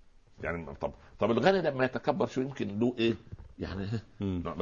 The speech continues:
Speaker 1: طبعًا الكبر مرفوض تمامًا، لا من غني ولا من فقير،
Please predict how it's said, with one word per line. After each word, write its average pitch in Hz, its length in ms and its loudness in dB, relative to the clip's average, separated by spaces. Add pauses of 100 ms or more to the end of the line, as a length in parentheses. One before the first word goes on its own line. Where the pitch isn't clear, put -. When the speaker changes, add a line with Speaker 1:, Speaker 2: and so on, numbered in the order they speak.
Speaker 1:
طبعًا 98 160 6
الكبر 117 280 2
مرفوض 110 340 2
تمامًا، 92 360 -2
لا 82 180 -6
من 82 180 2
غني 127 120 6
ولا 117 140 4
من 98 80 0
فقير، 90 300 -2